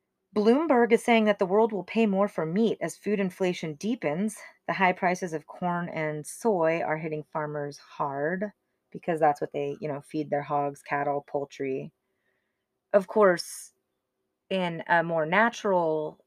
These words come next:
setting, these animals would be grazing off of the land. They would be, uh, you know, eating bugs.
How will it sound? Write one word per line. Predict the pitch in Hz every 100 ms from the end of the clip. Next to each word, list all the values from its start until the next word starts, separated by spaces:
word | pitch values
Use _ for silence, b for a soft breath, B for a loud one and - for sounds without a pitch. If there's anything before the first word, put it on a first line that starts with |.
| _ _ _ _
setting, | - - 196 156 151 185 226 226 214 _
these | 175 175
animals | - 165 160 165 156
would | 156 156 -
be | 165 156 151 147 -
grazing | - 156 151 156 170 165
off | 165 147 147 -
of | 143
the | 160
land. | 165 269 277 269 254 240
They | 202 185
would | 165 170 156
be, | 151 165 156 151 156 - _ _ _ _ _ _ _ _ - b b b b _
uh, | 175 160 165
you | 185
know, | 156
eating | 170 165 156 240
bugs. | 240 233 196 208 -